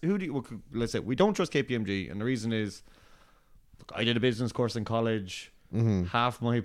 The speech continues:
Speaker 1: half the, the people I, I w-, went to college with went on to work with K P M G in, in, in, in one respect or another. Um,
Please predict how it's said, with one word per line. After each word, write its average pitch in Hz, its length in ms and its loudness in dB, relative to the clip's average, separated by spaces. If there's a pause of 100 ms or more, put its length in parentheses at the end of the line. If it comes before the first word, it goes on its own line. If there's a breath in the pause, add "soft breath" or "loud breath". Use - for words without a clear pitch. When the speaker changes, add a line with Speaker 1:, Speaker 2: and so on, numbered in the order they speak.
(100)
Speaker 1:
half 120 240 0
the, 120 240 2
the - 80 -8
people 117 260 0
I, 113 180 2
I 107 180 2
w-, 107 180 0
went 101 160 -4
to 92 80 -10
college 104 180 -2
with 104 200 -4
went 104 180 -6
on 107 140 -2
to 101 80 -10
work 104 280 -8
with 104 120 -12
K 104 140 -4
P - 120 -10
M 98 80 -6
G 95 300 -6
in, 95 140 -8
in, 95 260 -10
in, 95 340 -8
in 98 140 -10
one 101 140 -6
respect 95 340 -10
or 95 100 -6
another. 95 400 -8 (480 soft breath)
Um, 92 800 -6